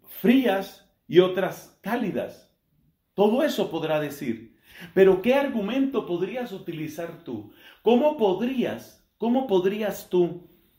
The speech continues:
decirle a esa persona qué es el color? Vamos a suponer que es una persona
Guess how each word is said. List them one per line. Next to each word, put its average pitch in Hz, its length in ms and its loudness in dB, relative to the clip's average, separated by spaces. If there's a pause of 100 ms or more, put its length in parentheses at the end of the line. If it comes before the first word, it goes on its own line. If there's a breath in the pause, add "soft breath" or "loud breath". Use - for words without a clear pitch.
(160)
decirle 180 680 2
a 170 80 2
esa 180 280 -6
persona 117 640 -10 (500)
qué 233 360 4
es - 140 -4
el 165 220 -4
color? 110 440 -8 (1400)
Vamos 190 260 0
a 208 80 4
suponer 185 540 0
que 131 60 -4
es 123 100 -4
una 180 220 -4
persona 185 640 -4